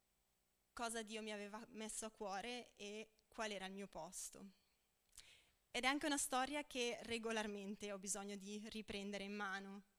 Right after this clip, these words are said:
almeno una volta l'anno, meglio se due <laughs> o anche di più, perché ogni volta colpisce nel segno, ogni volta mi dà uno scossone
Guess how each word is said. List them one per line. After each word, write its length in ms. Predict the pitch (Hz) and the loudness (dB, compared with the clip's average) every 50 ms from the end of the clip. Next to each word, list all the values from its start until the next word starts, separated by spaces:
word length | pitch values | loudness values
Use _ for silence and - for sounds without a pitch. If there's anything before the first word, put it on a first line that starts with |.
| _ - | _ -6
almeno 360 | 214 220 233 240 254 285 311 311 | -4 -4 -2 -2 0 0 0 2
una 140 | 294 262 | 2 2
volta 320 | 226 220 220 233 226 - 220 | 2 2 0 0 2 0 0
l'anno, 520 | 208 196 185 180 - 196 190 196 196 202 214 233 - 214 | 2 2 0 0 -2 -4 -8 -8 -10 -10 -12 -14 -14 -10
meglio 480 | 196 233 254 269 277 285 311 294 285 | -4 -2 2 4 4 4 4 4 2
se 160 | 294 - 262 254 | 2 2 0 0
due 260 | 220 233 220 202 180 | -2 -2 -2 0 2
<laughs> 640 | 277 285 277 254 - - - - - - - - - | 2 2 2 0 -4 -8 -14 -14 -14 -16 -18 -10 -2
o 80 | 226 | 2
anche 280 | 240 247 269 269 277 262 | 2 4 4 2 0 0
di 120 | 240 262 | -2 -2
più, 300 | 247 - 226 220 220 208 - | -4 -4 -6 -6 -6 -6 -4
perché 240 | - 247 262 - 277 | -6 -6 -4 -2 -2
ogni 200 | 285 285 277 269 | 0 0 0 2
volta 440 | 254 247 254 254 247 - 294 294 294 | 2 2 2 2 0 0 -2 -2 -2
colpisce 540 | - 277 262 247 - - 262 247 - - 262 | -2 -4 -4 -4 -2 -4 0 2 2 2 2
nel 180 | 254 240 240 233 | 2 -2 -2 -2
segno, 560 | - - 196 185 190 196 202 196 190 190 208 _ _ _ _ _ _ _ _ _ _ _ _ - - | -4 -4 -4 -6 -6 -8 -8 -10 -10 -12 -16 _ _ _ _ _ _ _ _ _ _ _ _ -4 -2
ogni 160 | 240 254 269 262 | 0 0 0 2
volta 320 | 247 254 262 269 - 294 | 4 4 2 4 2 0
mi 160 | 294 277 262 | 0 2 4
dà 160 | 226 220 214 | 6 6 6
uno 180 | 214 233 240 240 | 6 4 2 2
scossone 920 | 233 - - - - 233 226 - - - 233 220 220 240 247 277 302 285 | 4 2 2 2 2 2 4 6 6 4 4 2 2 0 0 0 -2 -4